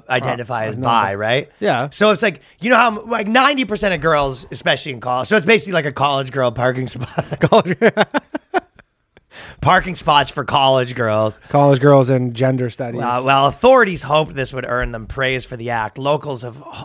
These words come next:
Speaker 1: called them out for alienating other groups. But the city councilor, Thomas, um, Marlock, said, "There is nothing more important than setting an example of tolerance."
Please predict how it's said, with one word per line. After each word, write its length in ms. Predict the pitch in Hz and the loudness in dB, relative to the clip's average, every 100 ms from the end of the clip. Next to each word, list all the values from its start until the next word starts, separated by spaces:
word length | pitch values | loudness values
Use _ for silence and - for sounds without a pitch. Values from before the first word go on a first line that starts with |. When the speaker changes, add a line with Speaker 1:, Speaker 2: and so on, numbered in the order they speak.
| - - | -14 -4
Speaker 1:
called 420 | 139 143 135 123 | 0 2 0 -4
them 160 | 123 | -2
out 340 | 139 160 123 - - - - | 2 2 0 -6 -20 -20 -8
for 140 | 135 | -2
alienating 600 | 127 123 123 123 123 127 | 0 -2 -4 -4 -4 -2
other 260 | 170 170 131 | 0 0 -2
groups. 340 | 110 110 110 - - - | -6 -10 -12 -20 -10 -2
But 180 | 180 151 | -2 -2
the 120 | 143 | -8
city 320 | - 226 214 | -4 -4 -4
councilor, 720 | - 185 190 165 131 120 113 - _ _ | -2 0 0 -2 -6 -4 -4 -8 _ _
Thomas, 500 | - 151 151 151 - - - | -6 0 0 -2 -6 -8 0
um, 520 | 127 123 120 120 123 _ - | 2 2 0 -2 -8 _ -12
Marlock, 880 | 139 151 160 170 135 117 120 - - _ _ _ _ _ _ | -2 4 4 4 2 0 -2 -4 -14 _ _ _ _ _ _
said, 480 | - - 156 135 147 - | -10 -2 0 0 -4 -10
"There 340 | 127 147 156 | -2 2 2
is 180 | 139 131 | 0 -2
nothing 420 | 165 208 233 208 | 0 0 0 -2
more 240 | 180 165 | 2 2
important 520 | 151 131 123 120 113 117 | 0 -4 -6 -6 -8 -10
than 160 | 120 | -10
setting 300 | 107 131 123 | -6 -6 -4
an 60 | 120 | -6
example 460 | 107 110 110 107 107 | -6 -6 -6 -4 -8
of 100 | 92 | -6
tolerance." 600 | 101 98 92 95 143 | -4 -4 -4 -10 -14